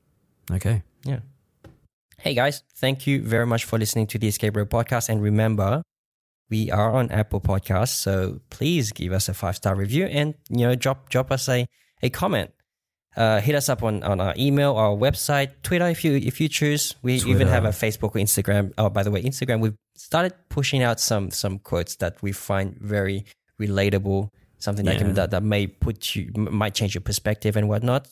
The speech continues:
Speaker 2: Uh, so leave us a comment there too. But wherever you he-, you get your podcast, uh, you consume your podcast, please leave us a review. That'll be amazing for us. We'll love you long time.
Speaker 1: <laughs>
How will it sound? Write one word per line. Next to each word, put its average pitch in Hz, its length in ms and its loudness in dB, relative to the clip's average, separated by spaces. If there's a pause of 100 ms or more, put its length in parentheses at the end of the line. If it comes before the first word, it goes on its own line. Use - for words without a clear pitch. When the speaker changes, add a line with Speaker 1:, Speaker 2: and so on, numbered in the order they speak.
Speaker 2:
Uh, 107 180 2
so 113 320 -2 (320)
leave 143 180 2
us 151 140 0
a 147 60 0
comment 143 340 0
there 139 160 2
too. 139 300 -2 (500)
But 123 320 0 (140)
wherever 160 320 2
you 165 180 0
he-, 139 380 0
you 131 160 2
get 135 180 -2
your 139 60 0
podcast, 120 680 0
uh, 110 140 2
you 107 140 0
consume 113 340 0
your 104 80 4
podcast, 101 460 -2
please 113 320 -2
leave 107 160 0
us 104 140 0
a 101 40 -2
review. 98 320 -4 (320)
That'll 104 160 -2
be 101 60 2
amazing 101 400 0
for 98 160 0
us. 107 180 0
We'll 95 140 -2
love 98 160 2
you 101 260 -2
long 92 220 -2
time. 82 340 -6
Speaker 1:
<laughs> 131 60 2